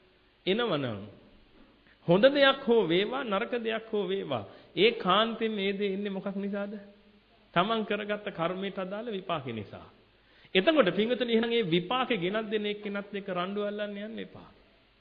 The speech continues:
ඒක තේරුමක් ඇති වැඩක් නෙමෙයි. ඒකෙන් වෙන්නේ පින්වතුනි විපාකේ ඩබල් එන එක විතරයි. අර එන ලියුම් මහත්තයාට ගැහුවොත් එහෙම ඊට පස්සේ මොකද වෙන්නේ පින්වතුනි? ඒක නඩුවක් දාලා ඉවරලා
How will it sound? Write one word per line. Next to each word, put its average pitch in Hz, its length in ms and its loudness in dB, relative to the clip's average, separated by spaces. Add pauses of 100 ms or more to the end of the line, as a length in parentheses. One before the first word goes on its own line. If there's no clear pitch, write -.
(1160)
ඒක 202 200 2 (160)
තේරුමක් 220 540 0
ඇති 214 220 -6
වැඩක් 208 300 -4
නෙමෙයි. 208 360 -4
ඒකෙන් 202 420 0
වෙන්නේ 190 280 -2
පින්වතුනි 196 420 -4
විපාකේ 190 440 -4
ඩබල් 185 320 -4
එන 196 120 -6
එක 214 140 -10
විතරයි. 143 440 -6 (1160)
අර 175 160 6
එන 233 200 6
ලියුම් 226 300 4
මහත්තයාට 220 440 2
ගැහුවොත් 208 420 0
එහෙම 208 180 0
ඊට 208 200 -2
පස්සේ 220 240 -2
මොකද 196 220 -6
වෙන්නේ 202 260 -2
පින්වතුනි? 196 420 -2
ඒක 196 240 0
නඩුවක් 202 440 -2
දාලා 196 280 -2
ඉවරලා 185 400 -2